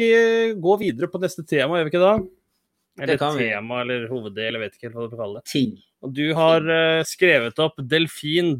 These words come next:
Speaker 1: D T F. D T F vet jeg hva betyr, men, eh,
Speaker 2: Ja.
Speaker 1: hvor delfin kommer inn fra, det får du nesten, eh,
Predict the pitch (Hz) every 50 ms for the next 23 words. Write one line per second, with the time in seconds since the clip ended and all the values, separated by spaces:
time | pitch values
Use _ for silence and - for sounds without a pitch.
0 | 110 113 139 139 131 - 160 156 160 170 - - - - - 120 127 143 - -
1 | 156 - 113 - - - 127 127 123 120 - 131 127 123 117 113 120 113 - 120
2 | 113 98 - _ - 127 127 131 127 127 131 131 131 131 127 120 123 123 127 123
3 | 117 135 135 123 - - - 143 135 131 147 147 143 - 160 151 151 151 147 -
4 | 175 175 160 143 110 110 110 113 120 123 123 120 117 117 - 139 135 123 120 120
5 | - - - 107 110 110 110 110 110 110 104 104 104 107 _ - - 370